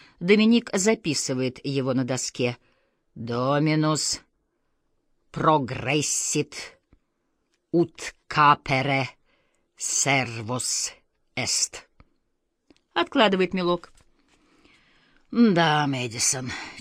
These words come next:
чушь получилась отъявленная. Согласны? Не знаю, что сие означает для вас, но к языку римлян, которым они вас и лизнуть-то побрезговали бы,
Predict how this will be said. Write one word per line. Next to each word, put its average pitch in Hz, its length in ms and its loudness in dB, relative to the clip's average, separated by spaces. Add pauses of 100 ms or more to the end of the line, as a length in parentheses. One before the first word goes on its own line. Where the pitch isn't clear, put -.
чушь - 560 4
получилась 147 840 0 (180)
отъявленная. 113 1040 -2 (840)
Согласны? 139 680 0 (960)
Не 175 260 4
знаю, 190 380 6
что 190 200 0
сие 185 300 4
означает 175 480 4
для 170 200 4
вас, 254 340 2 (520)
но 170 200 4
к 190 80 -4
языку 185 560 4
римлян, 156 720 2 (480)
которым 160 420 2
они 165 300 4
вас 151 380 2
и 180 160 4
лизнуть-то 160 840 2
побрезговали 127 800 0
бы, 117 220 -8